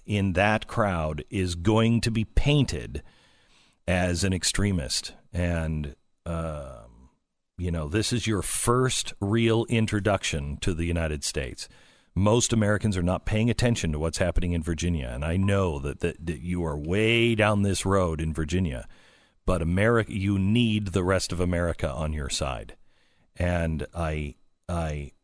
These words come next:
urge you, urge you to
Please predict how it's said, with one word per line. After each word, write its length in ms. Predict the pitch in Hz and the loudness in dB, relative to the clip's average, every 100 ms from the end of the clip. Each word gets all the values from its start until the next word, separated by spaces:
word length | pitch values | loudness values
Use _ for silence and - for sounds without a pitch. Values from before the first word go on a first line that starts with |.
| _ | _
urge 460 | 131 131 147 104 80 | 0 2 2 0 -2
you, 320 | 69 53 52 _ _ _ _ - | -4 -6 -14 _ _ _ _ 2
urge 340 | 156 143 82 | 4 4 0
you 260 | 69 53 55 - _ - | -4 -8 -12 -20 _ -4
to 460 | 95 85 80 76 | -2 0 -2 -4